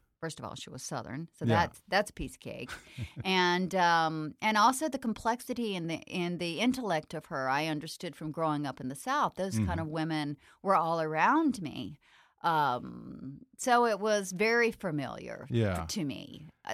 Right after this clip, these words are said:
Speaker 1: All the
Speaker 2: Yeah.
Speaker 1: nuances, all the nuances were available.
Speaker 2: Yeah.
Speaker 1: It was simple and e-, it was easy
Speaker 2: Yeah.
Speaker 1: for me to
Speaker 2: Okay.
Speaker 1: step into that person.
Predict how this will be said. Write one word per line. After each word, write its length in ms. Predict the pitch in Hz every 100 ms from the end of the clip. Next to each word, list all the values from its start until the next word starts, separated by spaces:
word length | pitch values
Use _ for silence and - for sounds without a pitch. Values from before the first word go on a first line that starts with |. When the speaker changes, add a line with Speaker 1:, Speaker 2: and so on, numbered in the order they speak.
| -
Speaker 1:
All 380 | 226 262 285 254
the 140 | 214
Speaker 2:
Yeah. 180 | 131 107
Speaker 1:
nuances, 840 | 147 143 143 - 127 135 139 139 - -
all 200 | 214 233
the 120 | 214
nuances 960 | 190 185 190 165 151 147 - 135 131 -
were 460 | 147 139 131 131 - _ _ _ 196
available. 800 | 165 170 160 156 139 117 107 -
Speaker 2:
Yeah. 360 | 120 113 95 -
Speaker 1:
It 80 | 208
was 140 | 226
simple 380 | - 226 208 190
and 120 | 165
e-, 60 | 147
it 120 | 208
was 180 | 202 233 -
easy 400 | 277 294 262 220
Speaker 2:
Yeah. 280 | 180 123 85
Speaker 1:
for 180 | 190 170
me 400 | 143 131 - 135
to 80 | 113
Speaker 2:
Okay. 180 | 135 -
Speaker 1:
step 200 | 202 190
into 220 | 185 165 151
that 220 | 139 -
person. 540 | 156 127 - 90 85